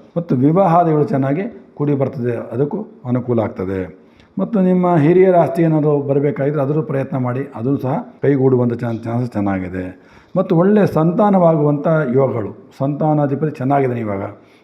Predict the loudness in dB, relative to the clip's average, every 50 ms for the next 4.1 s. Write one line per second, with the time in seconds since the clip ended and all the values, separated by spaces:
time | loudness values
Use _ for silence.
0 | _ -2 0 2 2 2 2 0 0 0 2 2 0 0 -2 -2 -4 -2 0 0
1 | 2 2 2 2 0 -2 -6 -6 -4 -6 -6 -6 -6 -4 -2 -2 0 0 0 0
2 | -2 -4 -6 -8 -12 -20 -20 -10 -4 -2 0 0 0 0 0 0 0 2 2 2
3 | 2 2 0 -2 -4 -8 -16 -20 -20 -10 -4 0 0 2 2 0 0 -4 -6 -8
4 | -10 -14